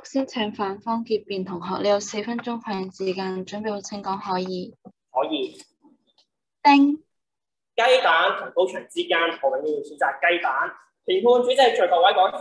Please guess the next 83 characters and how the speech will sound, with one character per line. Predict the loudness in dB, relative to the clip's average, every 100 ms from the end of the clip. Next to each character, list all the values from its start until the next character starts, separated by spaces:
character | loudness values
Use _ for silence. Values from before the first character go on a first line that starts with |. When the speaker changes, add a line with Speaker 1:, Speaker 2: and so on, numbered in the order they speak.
| -8
Speaker 2:
大 | -2 0
家 | 2
好。 | 2 2 2 0 -10
其 |
實 | -10 -4
講 | -4
社 | -2 0
交 | 0
平 | 2 -2
台 | -4 -4
啦， | -4
我 | -4
最 | -8
諗 | -14
起 | -18 -18
最 | -20
近 | -18
嘅 | -20
以 | -12
巴 | -8 -6
衝 | -8 -10
突。 | -4 -4 -6 -16 -6
我 | -4
順 | 0
便 | 0
喺 | 0 -4
度 | -8
討 | -6
論 | -2 -4 -6
到 | -8
底 | -6
以 | -6 -10 -16
色 | -12
列 | -10 -12 -14
定 | -16
係 | -14 -6
巴 | -4
勒 | -4
斯 | -8 -14
坦， | -16 -18
邊 | -12 -4
個 | -4
係 | -4 -6
雞 | -6 -6
蛋， | -8 -10 -14
邊 | -12
個 | -10
係 | -8
高 | -8 -10
牆？ | -12 -20 _ _ _ -6
但 |
我 | 0 2
好 | 0
肯 | -6 -8
定， | -10 -10 _
作 | -10 -10
為 | -10
雞 | -10
蛋 | -10 -10
嘅 | -12
以 | -16
色 | -14
列 | -14
人 | -14
咧， | -20
從 | _ _
來 | _ -14
都 | -14
冇 | -14 -18
逃 | -20 -16
避。 | -16 -16 _ _
面 | -10 -6
對 | -4 0
高 | 0 -2
牆 | -10 -16
冇 | -14
得 | -14 -12
反 | -14 -12
抗， | -10 -10 -10 _
面 | -8 -6
對 | -4
巴 | -2
勒 | -2